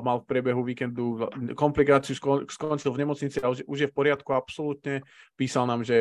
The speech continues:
je úplne v poriadku a že už sa dáva dokopy a že mám, va-, ma-, vás máme všetkých pozdravovať. Takže Dosti vás po-, pozdravuje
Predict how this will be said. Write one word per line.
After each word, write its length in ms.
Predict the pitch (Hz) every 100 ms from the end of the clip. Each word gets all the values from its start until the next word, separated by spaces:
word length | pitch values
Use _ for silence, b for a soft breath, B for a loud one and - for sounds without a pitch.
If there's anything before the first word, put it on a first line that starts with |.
| 110
je 160 | 110 110
úplne 240 | 110 117
v 80 | -
poriadku 480 | 120 120 113 131 113
a 80 | 107
že 240 | 110 107
už 80 | 107
sa 80 | 113
dáva 240 | 110 107
dokopy 400 | 107 120 - 123
a 80 | 104
že 80 | 113
mám, 240 | 117 113 -
va-, 160 | 117 -
ma-, 320 | 123 117 117 107
vás 240 | 123 123 117
máme 240 | 127 127
všetkých 320 | 117 123 120
pozdravovať. 560 | 127 123 127 123 127 135 _ _ _ _ _ _ _ -
Takže 240 | 151 131
Dosti 240 | 120 123 135
vás 80 |
po-, 240 | 117 - -
pozdravuje 640 | 143 143 143 143 147 139